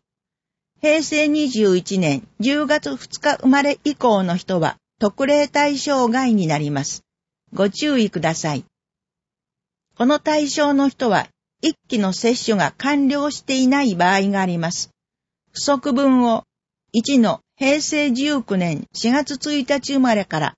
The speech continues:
二十歳未満の人は、二十歳未満まで。二の平成二十年四月二日から二十一年十月一日生まれの人は、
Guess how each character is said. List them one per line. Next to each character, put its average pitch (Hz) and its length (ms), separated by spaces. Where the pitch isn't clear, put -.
二 202 120
十 240 180
歳 285 360
未 277 180
満 214 300
の 165 140
人 185 260
は、 - 160
二 185 140
十 269 140
歳 277 400
未 269 180
満 156 280
ま 151 140
で。 135 160
二 262 180
の 202 200
平 294 220
成 302 260
二 277 220
十 277 260
年 147 260
四 - 160
月 285 300
二 - 280
日 269 160
か 247 120
ら 240 160
二 294 160
十 240 300
一 202 220
年 160 360
十 285 300
月 277 300
一 294 300
日 269 320
生 - 140
ま 285 140
れ 208 140
の 170 180
人 180 240
は、 147 160